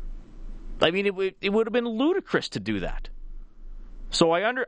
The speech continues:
but I understand the argument. Couldn't have, could have he done better than Larson?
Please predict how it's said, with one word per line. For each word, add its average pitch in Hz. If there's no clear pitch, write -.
but 170
I 156
understand 202
the 127
argument. 185
Couldn't 196
have, 220
could 233
have 202
he 214
done 185
better 165
than 143
Larson? 127